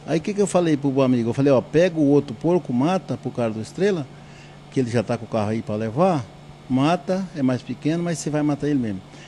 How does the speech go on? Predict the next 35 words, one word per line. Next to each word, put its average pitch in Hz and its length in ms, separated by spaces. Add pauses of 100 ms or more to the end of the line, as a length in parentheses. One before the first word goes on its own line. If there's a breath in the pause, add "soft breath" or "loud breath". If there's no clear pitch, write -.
(160 loud breath)
E 139 160
eu 165 240
vou 147 320
pra 156 140
delegacia 147 720
ver 123 360 (220)
que 196 260 (320)
caminho 165 400
que 185 100
eu 185 60
posso 165 440
seguir. 139 420 (720 loud breath)
Pra 143 160
eles 151 520 (140)
ver 131 400
o, 147 300
pra 127 140
onde 135 320 (120)
andou, 135 440
pra 123 180
onde 127 360
foi, 156 420
aonde 131 340
foi 127 140
matado, 151 560
né? 180 180 (560 loud breath)
Pra, 139 240
porque 143 300 (280)
eles 139 180
têm 220 140
como 196 280
saber 185 560 (520)
até 185 200 (100)
onde 208 140
foi." 117 320